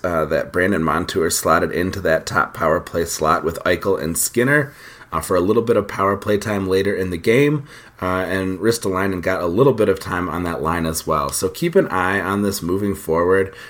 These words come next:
Ristolainen and Montour are available on a lot of waiver wires, and that Buffalo power play, while the other parts of the team may be struggling a little, little bit,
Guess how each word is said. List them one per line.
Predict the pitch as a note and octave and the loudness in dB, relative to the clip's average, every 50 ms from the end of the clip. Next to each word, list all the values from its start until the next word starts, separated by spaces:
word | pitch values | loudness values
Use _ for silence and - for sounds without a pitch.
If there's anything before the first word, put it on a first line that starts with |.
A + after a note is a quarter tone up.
| - - | -6 -4
Ristolainen | - B2+ B2+ - A#2+ A2+ G#2 G#2+ G#2 | -2 -2 0 0 2 2 2 2 2
and | G2 F#2 F#2 | 2 2 2
Montour | F2 E2+ F2 D#2+ - F2 E2+ E2+ | 0 0 0 -2 -2 0 2 2
are | E2+ | 2
available | E2 D#2+ E2 E2 E2+ E2+ F2 E2+ | 2 2 0 0 0 0 -2 -4
on | C2+ D#2 | -4 -4
a | D#2+ D#2 | -4 -2
lot | D#2 E2 F2+ G#2+ A2+ | 0 2 2 2 2
of | G#2+ F#2+ D#2+ | 2 0 2
waiver | E2+ E2+ F2 E2+ F2 F2 | 2 2 2 2 0 0
wires, | E2+ E2+ E2+ E2+ E2+ F2 E2+ F#2+ | 0 0 0 0 0 0 -2 -2
and | G2 A2 | -2 -2
that | A#2+ B2 A#2+ | 0 -2 0
Buffalo | B2 B2 C3+ C3+ D3 D3 C#3 B2+ | 0 0 0 0 0 0 0 0
power | B2 A#2 A2+ A2 G#2+ G#2+ | 0 0 0 0 0 0
play, | G#2 - A2 G#2+ G#2+ | 0 -2 0 0 2
while | G#2 G2 F#2+ | 2 2 2
the | F#2+ F#2 | 0 0
other | F#2+ F#2+ G2 | -2 -2 -4
parts | F#2+ - G#2 F#2+ - - | -4 -2 -4 -4 -4 -4
of | F#2 | -6
the | F#2+ | -6
team | - - F#2+ F#2+ F#2 F#2 | -6 -4 -4 -4 -2 -2
may | F2+ F2 | -2 -2
be | F2+ F2 F#2 F2 | -2 -2 -2 -4
struggling | - - - E2 D#2+ E2 E2+ | -2 0 0 0 0 0 0
a | E2+ | -2
little, | E2+ E2 D#2+ D#2 D#2 D#2+ - - - | 0 0 0 0 0 -2 -6 -6 -4
little | A2+ G#2+ B2+ C#3+ A2+ F#2+ | 0 2 4 4 4 2
bit, | E2 E2+ E2+ E2+ - | 2 0 -2 -2 -4